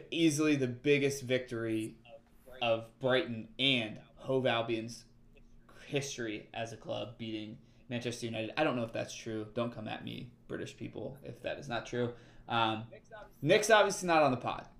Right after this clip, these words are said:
Nick didn't really speak much to us while this game was going on, so we can't really tell you how he was feeling, but we can,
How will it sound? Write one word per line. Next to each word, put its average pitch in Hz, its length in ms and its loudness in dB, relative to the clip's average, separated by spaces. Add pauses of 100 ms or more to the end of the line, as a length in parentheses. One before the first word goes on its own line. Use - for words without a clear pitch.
(640)
Nick 202 240 4
didn't 190 240 0
really 165 300 8
speak - 440 2
much 120 280 0
to 117 100 6
us 113 300 4
while 120 220 6
this 113 160 -2
game 117 160 0
was 110 120 -4
going 117 200 -2
on, 104 160 -2
so 117 120 -8
we 117 100 0
can't 165 300 -2
really 131 200 4
tell 117 200 2
you 107 120 2
how 110 180 0
he 104 60 0
was 120 120 -8
feeling, 107 380 -8
but 113 80 -6
we 120 120 -2
can, 110 340 -6